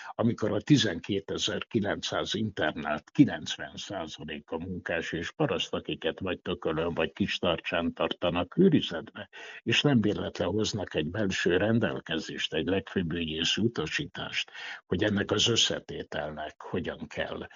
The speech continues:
hát, módosulnia, azaz nem emelhetők velük szemben,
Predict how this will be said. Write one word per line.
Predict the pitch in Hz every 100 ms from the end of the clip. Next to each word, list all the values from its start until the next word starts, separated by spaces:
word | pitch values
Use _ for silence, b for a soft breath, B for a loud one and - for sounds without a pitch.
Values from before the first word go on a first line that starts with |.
| B B B
hát, | - - - 110 110
módosulnia, | 87 104 151 180 110 - 104 95 82 - - - -
azaz | 131 117 101
nem | 120 95
emelhetők | 78 76 73 87 82 - 76 -
velük | 98 92 78
szemben, | - 90 80 78 76 76 82 82